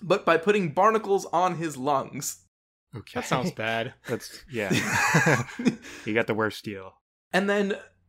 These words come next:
Speaker 1: there's also, you know, the, the, they joke in the episode, like, "Oh no, that's not the real story." And then there was another story that made almost no sense, but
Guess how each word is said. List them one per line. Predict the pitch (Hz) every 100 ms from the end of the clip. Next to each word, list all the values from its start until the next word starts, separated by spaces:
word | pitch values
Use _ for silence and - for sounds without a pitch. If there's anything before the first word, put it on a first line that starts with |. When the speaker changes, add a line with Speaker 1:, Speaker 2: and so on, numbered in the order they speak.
| _
Speaker 1:
there's | 180 175
also, | - 240 240 240 202 180 170
you | 185
know, | 165
the, | 151 160 165
the, | -
they | 190 165 156
joke | 185
in | 170
the | 156
episode, | 156
like, | 143 147
"Oh | 202
no, | 165
that's | 170
not | 175
the | 156
real | 143 156
story." | 147 143 127
And | 127
then |
there | 135
was | 127
another | 143 226 202
story | - 151
that | 135 131
made | 139 131
almost | 190 214 151 131
no | 123
sense, | - 120 117 - - _
but | 156 139 -